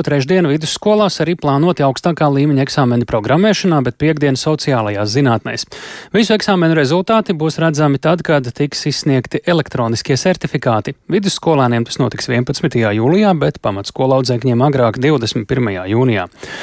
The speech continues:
Bet vai valdība piešķirs finansējumu, valdības piešķirtais finansējums pedagoģu streika prasību izpildē ir pietiekams? Par to šodien sprieda Latvijas izglītības un zinātnes darbinieku arotbiedrība ar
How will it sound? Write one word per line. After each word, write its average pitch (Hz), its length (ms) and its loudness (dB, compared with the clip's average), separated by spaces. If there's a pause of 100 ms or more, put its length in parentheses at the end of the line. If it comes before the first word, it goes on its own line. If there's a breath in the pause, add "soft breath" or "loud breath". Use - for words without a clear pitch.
(380 loud breath)
Bet - 160 -6
vai 208 160 4
valdība 233 320 2
piešķirs 185 360 2 (260)
finansējumu, 156 880 2 (200)
valdības 196 380 0
piešķirtais 170 480 0
finansējums 170 500 2
pedagoģu 160 460 0
streika 233 400 -2
prasību 143 400 0
izpildē 127 380 0
ir 120 100 -4
pietiekams? - 580 -4
Par - 160 -8
to 185 160 2
šodien 170 300 2
sprieda 175 340 0
Latvijas 165 440 0
izglītības 147 580 0
un 139 160 2
zinātnes 151 420 2
darbinieku 165 440 0
arotbiedrība 151 580 0
ar 151 220 0